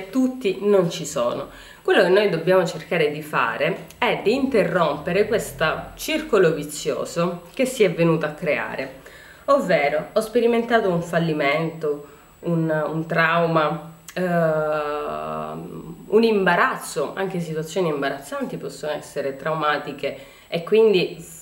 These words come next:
ci fanno chiudere in noi stessi e sentirci quindi inermi di fronte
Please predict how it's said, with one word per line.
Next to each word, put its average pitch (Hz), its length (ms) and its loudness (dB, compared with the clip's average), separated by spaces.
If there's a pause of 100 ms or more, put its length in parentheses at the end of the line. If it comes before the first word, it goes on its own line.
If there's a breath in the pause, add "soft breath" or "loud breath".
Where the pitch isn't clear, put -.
(220)
ci 180 160 -6
fanno 180 500 4
chiudere 165 460 2
in 156 100 0
noi 156 140 0
stessi 185 400 -4
e 156 40 -4
sentirci 160 640 -8
quindi 151 500 -6
inermi 160 480 2
di 139 100 -6
fronte 147 600 -4